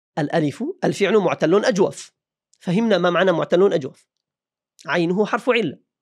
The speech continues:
والألف هذه أصلها واو. قال: إذا كان الفعل معتلا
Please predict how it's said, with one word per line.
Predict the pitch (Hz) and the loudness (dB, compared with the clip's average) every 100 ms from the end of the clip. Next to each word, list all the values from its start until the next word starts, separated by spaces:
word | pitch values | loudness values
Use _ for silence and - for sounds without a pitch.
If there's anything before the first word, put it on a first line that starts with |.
| _ _ _ _ _ _ _ - | _ _ _ _ _ _ _ -4
والألف | 156 160 269 277 247 | -4 0 0 2 2
هذه | 226 220 208 190 | 4 4 2 0
أصلها | 196 190 147 | -2 0 2
واو. | 139 131 139 190 _ _ _ _ | 2 2 -2 -6 _ _ _ _
قال: | 175 185 185 156 | 0 2 4 2
إذا | 143 170 156 156 | -2 -4 -2 -2
كان | 151 190 196 | 0 2 2
الفعل | 160 143 175 143 | 0 -2 -4 -2
معتلا | 139 147 127 127 190 208 175 147 135 | -2 -2 -4 -2 0 2 0 0 -2